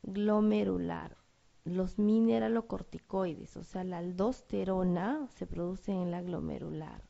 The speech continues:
En la reticular se producen los andrógenos y estrógenos, y en la fascicular el cortisol. Y en la médula se producen los, las catecolaminas. La causa más frecuente de síndrome de Cushing es,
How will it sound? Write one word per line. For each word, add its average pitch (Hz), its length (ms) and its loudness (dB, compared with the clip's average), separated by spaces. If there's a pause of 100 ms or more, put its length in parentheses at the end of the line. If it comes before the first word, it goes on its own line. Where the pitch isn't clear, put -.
En 180 160 -2
la 175 80 -2
reticular 190 640 -2
se 233 120 -6
producen 202 420 -2
los 220 200 -2
andrógenos 247 840 4
y 214 40 0
estrógenos, 247 760 0
y - 20 0
en 170 60 0
la 170 100 -4
fascicular 247 760 -2 (880)
el - 120 -6
cortisol. - 720 -8 (720)
Y 208 80 2
en 233 80 8
la 233 100 6
médula 233 440 4
se 233 100 -4
producen 208 580 -2
los, 233 400 -4 (160)
las 180 200 -8
catecolaminas. 160 1040 -6 (4000)
La 233 240 4
causa 320 340 4
más 277 220 6
frecuente 262 480 4
de 247 100 4
síndrome 233 460 4
de 220 120 2
Cushing 226 480 0
es, - 560 0